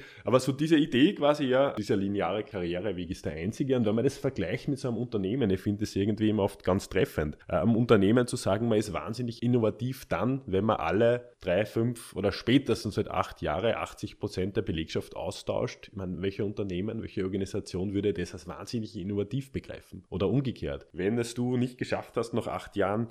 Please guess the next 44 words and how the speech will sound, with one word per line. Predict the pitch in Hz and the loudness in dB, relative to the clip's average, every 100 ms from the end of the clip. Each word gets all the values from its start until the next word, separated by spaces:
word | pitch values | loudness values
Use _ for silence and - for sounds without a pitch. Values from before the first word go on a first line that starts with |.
| - | -8
Chef | - 98 - | 4 6 8
oder | 117 | 8
Abteilungsleiter | 110 - 82 127 135 120 131 127 | 6 6 4 4 8 8 8 4
zu | 139 | 4
werden, | 110 101 127 | 4 4 4
dann, | 123 120 113 | 4 2 2
dann | 117 113 | 2 2
wirst | 117 | 2
du | 131 | 2
halt | 120 | 2
rausgeworfen. | - - - - - 80 80 | 0 -2 -6 -8 -12 -16 -12
Also | - 95 | -8 -4
so | 107 113 | 2 2
diese | 117 113 | 2 2
Logik, | 104 113 117 104 | 2 2 0 -4
es | 107 | -4
geht | 107 104 - | -2 -4 -2
quasi | 98 104 | -2 0
nur | 107 175 | 4 6
in | 123 | 6
diese | 113 107 | 2 0
eine | 113 110 | 0 -2
Richtung | 127 - 98 | -4 -4 -4
und | 95 | 0
nur | 110 | 0
diese | 117 113 | 0 -2
eine | 87 101 | -4 -4
Richtung | 104 - 104 | -6 -8 -8
ist | 98 | -8
irgendwie | 98 90 101 | -8 -10 -8
gangbar, | - 76 117 - 104 110 - | -8 -4 -2 0 0 -2 -10
ist | - - | -12 -6
schon | - | -2
eine | 95 | 0
sehr, | - 101 95 | 0 -2 -2
sehr | - 82 | -2 -4
spezielle, | - - 78 - 78 82 78 78 - _ - | -4 -4 -4 0 0 2 2 0 -4 _ -12
du | |
hast | 85 | -10
das | 85 - | -8 -6
vorhin | 87 78 78 | -4 -2 -2
als | 80 - - | -4 -8 -8
Kosmos-Universität | - 85 95 87 87 85 80 82 85 113 - | -6 -4 -2 -2 -2 0 0 0 0 0 -2
bezeichnet, | 85 - 78 - 78 | -6 -6 -6 -6 -8